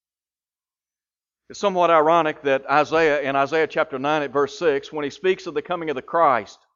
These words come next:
he said, "He shall be called Wonderful Counselor, Mighty God, Everlasting Father, the Prince of Peace."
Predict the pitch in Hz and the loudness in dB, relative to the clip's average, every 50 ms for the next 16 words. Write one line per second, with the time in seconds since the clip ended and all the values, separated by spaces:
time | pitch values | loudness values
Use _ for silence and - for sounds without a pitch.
0 | _ _ _ _ _ _ _ _ _ _ _ _ _ _ _ - 151 185 - - | _ _ _ _ _ _ _ _ _ _ _ _ _ _ _ -6 -6 -4 -2 0
1 | 196 185 170 190 220 196 - 208 190 185 175 175 - 185 185 175 170 156 135 131 | 0 0 0 0 -2 0 0 0 2 2 0 -2 0 2 4 4 4 2 0 0
2 | 165 202 202 185 160 - - 165 156 - - 196 202 190 - - - 151 147 127 | 2 2 2 2 0 -2 0 0 0 0 0 -2 0 0 -2 -4 -6 -4 -4 -2
3 | 110 90 - _ _ _ _ _ _ _ _ _ _ _ _ _ _ - 123 156 | -4 -4 -8 _ _ _ _ _ _ _ _ _ _ _ _ _ _ -4 2 4
4 | 190 202 202 202 185 170 185 180 170 156 165 190 202 202 190 196 196 185 - - | 4 4 4 4 2 4 4 4 6 6 6 6 6 6 4 4 2 2 0 -6
5 | 185 151 - 185 185 180 156 139 127 107 - _ _ _ - 147 147 - - - | -10 -4 0 2 2 4 2 2 -2 -6 -10 _ _ _ -2 -2 -2 -2 -2 0
6 | 247 240 220 185 175 170 - - - - - _ _ _ - 151 160 156 156 - | 0 2 2 2 0 -2 -6 -12 -20 -20 -20 _ _ _ -2 0 0 0 0 -4
7 | - - 240 226 196 156 113 - - - - - - | -10 -8 -8 -6 -8 -8 -10 -14 -18 -20 -20 -20 -20